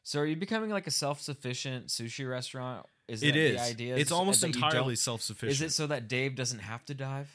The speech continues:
Speaker 2: Dude, but Dave ha-, is diving twice, sometimes three times a day.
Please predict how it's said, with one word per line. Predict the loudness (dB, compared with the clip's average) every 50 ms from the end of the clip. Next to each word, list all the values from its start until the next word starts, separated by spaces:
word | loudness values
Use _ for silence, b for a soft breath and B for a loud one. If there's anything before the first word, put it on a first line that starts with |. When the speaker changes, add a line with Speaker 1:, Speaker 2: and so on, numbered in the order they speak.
| -6 0
Speaker 2:
Dude, | 2 4 6 4 4 2 2
but | 0 -2 -2 0
Dave | 0 2 4 4 2 2 -2 -4
ha-, | -4 -4 -4 -6 -6 _ _ -4
is | -2 -2 -2 -2
diving | -2 -2 -2 -2 -4 -4 -6 -8 -10 -10 -12 -16 -20 -20 _ _ _ _
twice, | -12 -8 -2 0 2 2 4 4 2
sometimes | 2 0 -2 -4 -6 -6 -8 -8 -8 -8 -8
three | -8 -8 -6 -6 -6 -4
times | -4 -4 -4 -4 -4 -4 -8 -10
a | -10
day. | -10 -10 -10 -10 -10 -14